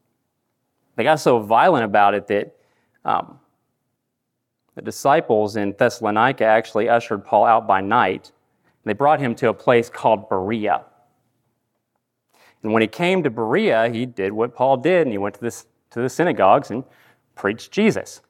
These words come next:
preached Christ crucified. And it says something interesting about the Bereans here. It says, "Now these were more noble-minded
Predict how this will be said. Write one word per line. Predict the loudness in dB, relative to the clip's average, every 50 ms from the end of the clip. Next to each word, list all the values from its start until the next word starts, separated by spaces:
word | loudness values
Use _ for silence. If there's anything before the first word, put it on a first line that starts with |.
| _ _ _ -20 _
preached | -6 -6 -6 -6 -4 -4
Christ | 0 0 0 0 0 0
crucified. | 0 0 0 0 -4 -12 -10 -2 -2 -2 -2 -2 -6 _ _ _ _ _ _ _ _ _ _ _ _ _ _ _ _ _ _ _ _ _ _ _ _ _ _ _ _ _ _ _ _ _ _ _ _ _ _ _ _ _ _ -2
And | -2 -2
it | -2
says | 0 0 0 0 0 2
something | 0 0 0 0 0 0
interesting | 0 0 0 -2 -4 -4 -4 -6 -4 -4
about | 0 2 2 2 2
the | -2
Bereans | -6 -4 -2 -2 0 -2 -2 -6 -8 -12 -12
here. | -8 -8 -8
It | -8 -10 -12
says, | -2 2 2 4 4 2 0 -4 -8 -18 -20 _ _ _ _ _ _ _ _ _ _ _ _ _ _ _ _ _ _ _ _ _ _ _ _ _ _ _ _ _ _ -10
"Now | -2 0 0 0
these | 2 0 0 0 0 0 0 0
were | 0 0
more | 0 0 0 0
noble-minded | 0 0 2 0 0 2 0 -2 -2 0 0 0 0 0 0 -2 -2 -4 -4 -4 -6 -8 -12